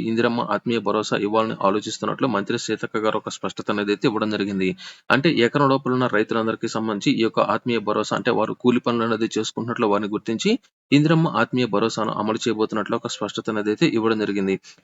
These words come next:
ఈ యొక్క ఇందిరమ్మ ఆత్మీయ భరోసా పథకానికి సంబంధించి రెండు వేల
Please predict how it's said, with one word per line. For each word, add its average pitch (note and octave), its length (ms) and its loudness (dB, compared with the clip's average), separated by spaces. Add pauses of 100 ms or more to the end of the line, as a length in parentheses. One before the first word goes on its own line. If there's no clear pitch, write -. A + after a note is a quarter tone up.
(280)
ఈ D#3+ 60 10
యొక్క E3+ 220 10
ఇందిరమ్మ D#3 420 4
ఆత్మీయ B2 300 2
భరోసా A2+ 340 2
పథకానికి A2 420 0
సంబంధించి A2+ 380 0
రెండు A2 220 4
వేల B2+ 160 6